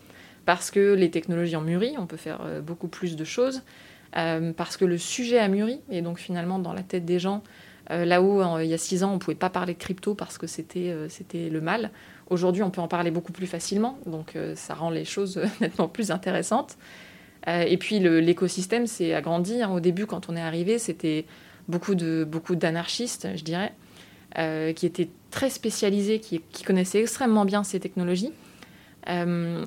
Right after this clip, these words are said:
mais qui, du coup, avaient pas forcément de sens, euh, business, quoi, n'allaient pas, euh, s'orienter vers des, des prestations pour, euh, des entreprises.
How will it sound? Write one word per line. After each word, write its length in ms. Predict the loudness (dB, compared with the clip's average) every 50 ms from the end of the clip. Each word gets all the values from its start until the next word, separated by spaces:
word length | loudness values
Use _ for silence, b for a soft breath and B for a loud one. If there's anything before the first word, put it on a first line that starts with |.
| -6 0 2
mais 100 | 4 4
qui, 160 | 4 2 0
du 140 | 0 0 2
coup, 140 | 6 6 8
avaient 120 | 8 8
pas 140 | 6 4 2
forcément 400 | 2 0 -2 0 0 2 2 2
de 100 | 2 0
sens, 340 | -2 -4 -6 -6 -6 -6 -6
euh, 140 | -6 -6
business, 460 | -4 -4 -2 0 2 2 2 2 0 -2
quoi, 180 | -6 -6 -6
n'allaient 220 | -4 -4 -6 -2 0
pas, 240 | 0 2 2 2
euh, 60 | 0 -2
s'orienter 500 | -2 -4 -4 -4 -4 -4 -4 -4 -4 -2
vers 180 | -2 -4 -4
des, 180 | -4 -4 -4 -4
des 100 | -4 -4
prestations 560 | -6 -6 -8 -6 -6 -6 -6 -6 -6 -6 -6
pour, 260 | -6 -6 -8 -8 -6 -6
euh, 100 | -4 -4
des 200 | -4 -4 -4 -6
entreprises. 500 | -8 -8 -10 -8 -6 -4 -4 -4 -6